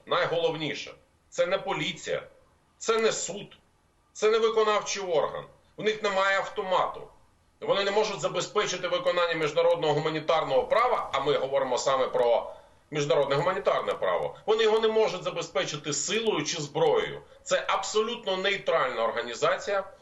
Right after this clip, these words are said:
яка, е, може робити максимум того, що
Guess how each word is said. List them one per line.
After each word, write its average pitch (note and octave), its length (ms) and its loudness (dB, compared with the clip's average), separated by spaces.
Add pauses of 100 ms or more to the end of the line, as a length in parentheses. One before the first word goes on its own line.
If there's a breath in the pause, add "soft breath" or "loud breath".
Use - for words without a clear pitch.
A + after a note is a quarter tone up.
(160 loud breath)
яка, D#3 480 0 (140)
е, C3 600 2
може F#3 300 2
робити F3+ 460 -2
максимум C#3+ 720 -2
того, A#3+ 240 4
що E3 500 0